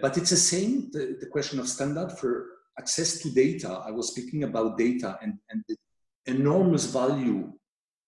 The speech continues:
uh, of the data and, uh, for, for the end users and, and, and the local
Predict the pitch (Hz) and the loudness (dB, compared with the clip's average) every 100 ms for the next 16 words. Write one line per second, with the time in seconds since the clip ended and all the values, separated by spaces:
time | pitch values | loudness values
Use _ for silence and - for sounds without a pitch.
0 | _ _ _ - 113 107 110 - 101 123 | _ _ _ -10 -8 -8 -12 -6 0 4
1 | 127 - 117 104 - 107 104 - 101 98 | 4 2 -2 -4 -6 -10 -10 -8 -8 -8
2 | 95 107 101 - 104 101 101 113 127 123 | -6 0 0 0 -4 -4 -6 -4 -2 2
3 | 120 117 - 214 208 - _ 196 - _ | 2 2 -2 -2 -6 -10 _ -16 -16 _
4 | 101 - 101 _ 110 120 120 123 117 | -20 -20 -20 _ _ 0 2 0 -2